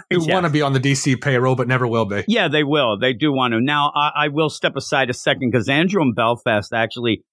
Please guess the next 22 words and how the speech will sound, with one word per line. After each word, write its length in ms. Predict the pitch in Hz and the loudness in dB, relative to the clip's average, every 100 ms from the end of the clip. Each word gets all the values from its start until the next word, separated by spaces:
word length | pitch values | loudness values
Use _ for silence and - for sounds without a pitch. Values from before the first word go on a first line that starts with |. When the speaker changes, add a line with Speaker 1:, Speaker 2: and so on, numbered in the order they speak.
| _ _ | _ _
Speaker 1:
gave 440 | 143 151 156 139 107 | 0 2 2 0 0
me 200 | 131 131 | 0 2
a 60 | 127 | 0
compliment 640 | - 139 131 113 110 107 _ | -2 0 0 -2 -2 -2 _
for 120 | - 113 | -2 0
me 360 | 110 120 127 127 | 2 2 0 0
and 220 | 117 113 | 0 0
Matt 220 | 113 113 | 0 -2
Razor's 500 | 113 117 135 131 110 | 0 0 0 -2 -2
Star 420 | - - 160 208 170 | -4 -2 0 2 0
Wars 320 | 98 85 - - | -4 -6 -8 -2
comics 360 | 120 107 101 - | 0 2 -2 -2
podcast 460 | 131 107 - - - | -2 -2 -4 -12 -8
that 60 | 92 | -6
we 80 | |
do 140 | 82 95 | -4 0
over 240 | 101 92 | 2 2
at 100 | 98 - | 0 0
Marvel. 440 | 101 95 80 82 - _ _ 120 | 2 2 0 -6 -10 _ _ -2
Do 100 | 107 | 0
it 60 | |
every 180 | 101 107 | 2 0